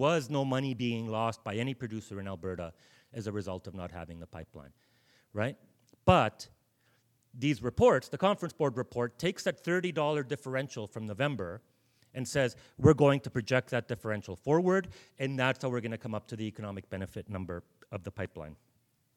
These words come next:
Um, the second part of the differential comes from a belief that our product will yield higher prices in China than it does in the U S.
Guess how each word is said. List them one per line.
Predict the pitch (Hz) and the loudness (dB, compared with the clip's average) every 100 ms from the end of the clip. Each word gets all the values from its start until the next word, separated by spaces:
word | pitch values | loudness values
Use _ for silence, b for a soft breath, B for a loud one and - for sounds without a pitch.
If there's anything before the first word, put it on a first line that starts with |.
| _ _ _ _ b b b b b b b | _ _ _ _ b b b b b b b
Um, | 160 160 160 156 _ _ _ _ _ _ _ _ _ _ _ - | 6 6 4 -4 _ _ _ _ _ _ _ _ _ _ _ -8
the | 143 | 0
second | 247 262 269 | 2 2 4
part | 196 170 | 6 6
of | |
the | 151 | 4
differential | 139 - 139 131 143 | -2 2 0 2 -2
comes | - 147 | 0 -2
from | - | 0
a | 147 | -2
belief | 135 131 127 | 0 -2 -2
that | 131 | -2
our | 120 | -2
product | - 135 135 131 | 0 0 0 -2
will | 123 | -2
yield | 123 123 120 | 0 0 0
higher | 120 127 135 | -2 -2 -2
prices | 131 120 123 | -4 -4 -4
in | 101 101 | -6 0
China | 131 139 175 196 _ _ _ _ - | 2 2 -2 -6 _ _ _ _ -6
than | 120 | -4
it | 117 | -2
does | 120 107 | 0 0
in | 110 | -2
the | 104 | -2
U | 104 95 | -2 -4
S. | 82 - | -8 -16